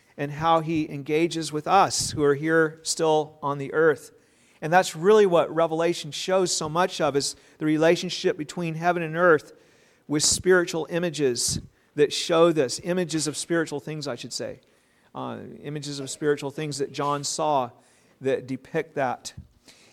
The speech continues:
If you remember that John said that if we read this book, right, at the beginning when he was given these revelations, he said, uh, "You'll be blessed."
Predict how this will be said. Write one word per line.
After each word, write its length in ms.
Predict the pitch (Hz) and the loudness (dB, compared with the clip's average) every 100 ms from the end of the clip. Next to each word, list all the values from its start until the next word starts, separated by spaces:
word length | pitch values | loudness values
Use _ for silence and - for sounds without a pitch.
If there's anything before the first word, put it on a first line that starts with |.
| - | -10
If 140 | 143 | -4
you 80 | 165 | 0
remember 260 | 165 185 170 | 0 2 6
that 540 | 151 123 - _ - | 6 4 -12 _ -6
John 360 | 156 170 180 175 | 2 4 4 0
said 380 | - 165 156 | 0 4 4
that 260 | 143 143 - - | 2 -2 -4 -8
if 180 | 147 - | -8 -6
we 120 | 143 | -6
read 280 | 139 170 180 | 0 2 2
this 220 | 165 147 | 0 -2
book, 480 | 135 185 190 - - - | 2 6 6 4 -6 -4
right, 140 | 147 | 0
at 60 | 156 | 0
the 60 | |
beginning 480 | 139 131 180 190 165 | -2 -2 0 0 -4
when 120 | 139 | -8
he 60 | 135 | -8
was 120 | 131 | -6
given 200 | 143 165 | -4 -2
these 160 | 170 156 | -2 0
revelations, 520 | 160 156 175 156 - - _ _ _ - | 0 2 0 -2 -14 -18 _ _ _ -6
he 80 | 156 | -2
said, 400 | - 170 151 143 | 4 4 4 4
uh, 320 | 139 135 113 120 | 4 4 2 -2
"You'll 160 | 160 | 0
be 100 | 175 | 0
blessed." 600 | 156 185 214 117 - - | 4 6 6 4 -6 -6